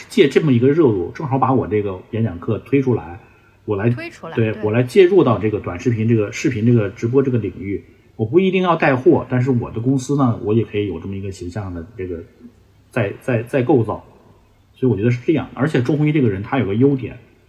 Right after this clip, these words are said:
Speaker 1: 就是他，我刚才说了，他理工科出身，他总结任何事物的规律超级有效。呃，我记得最早就是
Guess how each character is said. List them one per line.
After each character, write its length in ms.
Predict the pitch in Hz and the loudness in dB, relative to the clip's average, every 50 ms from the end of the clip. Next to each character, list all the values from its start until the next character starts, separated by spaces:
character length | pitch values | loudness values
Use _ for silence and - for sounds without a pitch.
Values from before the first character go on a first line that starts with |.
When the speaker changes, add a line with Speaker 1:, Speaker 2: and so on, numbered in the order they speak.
| _ _ _ _ _ _ _ | _ _ _ _ _ _ _
Speaker 1:
就 120 | - 139 | 4 4
是 60 | 143 | 4
他， 420 | - - - - 160 160 160 156 - | 4 2 -2 0 2 2 2 0 -2
我 80 | - 92 | -6 -4
刚 140 | 104 113 120 | 0 2 2
才 80 | 123 | 2
说 160 | 120 123 123 | 2 2 2
了， 40 | 117 | 2
他 60 | 113 | 4
理 140 | 120 120 107 | 4 2 2
工 160 | 107 117 135 | 2 2 0
科 160 | 139 147 147 135 | 2 2 0 2
出 160 | 135 139 131 | 2 0 2
身， 160 | 135 135 131 | 2 2 0
他 100 | 135 139 | 0 -2
总 260 | 135 - - 80 82 | -4 -6 -8 -8 -8
结 180 | 82 92 107 120 | -6 0 2 2
任 200 | 139 160 151 131 | 4 4 4 2
何 100 | 123 131 | 2 2
事 140 | 127 - 156 | 2 2 2
物 80 | 131 | 2
的 80 | 120 110 | 2 2
规 160 | - - 131 | 2 2 4
律 160 | 131 127 110 | 4 4 4
超 380 | - - - - 139 147 160 160 | 0 -4 -6 -2 0 2 2 2
级 320 | 156 113 104 98 92 98 | 0 -2 -6 -6 -6 -6
有 160 | 98 90 - | -6 -8 -10
效。 260 | - - 101 92 - - _ _ _ _ _ _ _ _ _ _ _ _ _ _ _ | -10 -12 -12 -12 -12 -16 _ _ _ _ _ _ _ _ _ _ _ _ _ _ _
呃， 160 | - 113 110 | -10 -6 -4
我 160 | 110 110 110 110 | -2 -2 2 4
记 80 | - | 4
得 80 | 175 165 | 4 4
最 200 | 160 - 190 147 | 4 4 4 4
早 220 | - 123 - - - | 4 2 -4 -4 -6
就 80 | - 110 | -6 -4
是 280 | 113 117 117 110 104 | 0 0 0 0 0